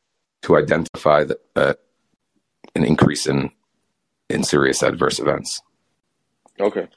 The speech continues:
Speaker 1: To find that there is the, and to give you the ra-, the rate, and to identify a rate of, you know,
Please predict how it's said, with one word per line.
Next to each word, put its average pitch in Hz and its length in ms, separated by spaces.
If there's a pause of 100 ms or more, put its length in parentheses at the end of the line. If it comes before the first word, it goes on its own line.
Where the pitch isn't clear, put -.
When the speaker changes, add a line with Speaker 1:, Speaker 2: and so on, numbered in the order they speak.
(540)
Speaker 1:
To 69 120
find 71 260
that 76 100
there 71 200 (100)
is 73 300
the, - 120
and 85 240 (120)
to 85 100
give 85 180
you 85 60
the 82 100
ra-, 85 220
the - 160
rate, 90 220
and 82 140
to 78 160
identify 78 440
a 78 80
rate 78 320
of, 73 200 (600)
you 85 80
know, 92 140